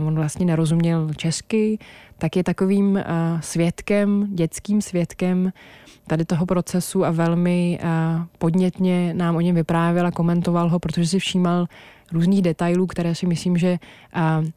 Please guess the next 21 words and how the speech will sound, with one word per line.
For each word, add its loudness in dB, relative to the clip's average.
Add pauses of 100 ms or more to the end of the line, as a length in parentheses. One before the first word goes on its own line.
(180)
ani 0
Češi, -2
ani 2
Němci 0
nejsme 0
schopni 0
vlastně -2
uvnímat, 2 (380)
protože 0
pro 0
nás 0
je -2
to -4
daleko 0
víc -2
národnostní 0
problém. -2
A -8
pro 0
něj, 2
a, 0